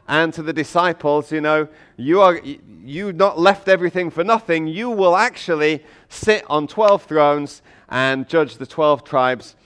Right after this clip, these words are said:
of Israel. It's worth keeping that in mind as we read on in Mark's Gospel. So let's do just that. Right now, we're going to read from verse thirty-two,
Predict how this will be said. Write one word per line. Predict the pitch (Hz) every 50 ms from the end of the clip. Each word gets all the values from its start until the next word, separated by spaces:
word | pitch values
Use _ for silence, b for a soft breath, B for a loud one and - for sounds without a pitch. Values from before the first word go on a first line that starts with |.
| b b b b b b
of | 127 117 113 -
Israel. | 180 202 208 - 165 143 123 113
It's | 120 113 -
worth | 160 170 160 -
keeping | - 185 - 160 156 165
that | 170 175 151
in | 147 151
mind | 165 196 196 185 180 180 175 - - B B B B B
as | - 131 113
we | 139 151
read | 147 147 151 151 143
on | 143 139 139 139 139 - -
in | 117 127 131 135 131
Mark's | 127 123 123 123 123 - - - - - - _ _ -
Gospel. | 143 143 - - _ - 101 90
So | 82 - - 117
let's | 113 123 120 - - -
do | 127 127 123
just | 117 123 120 - -
that. | 139 143 165 - - b b b b b b b
Right | - 123 123 123
now, | 127 143 151 156 160
we're | 156 147 135
going | 127 131 127 120
to | 127 131
read | 131 131 131 -
from | - 127 120 120
verse | 117 123 120 120 117 - - - - _ _ _
thirty-two, | - 127 123 117 - - 120 107 - - - 175 170 170 170 165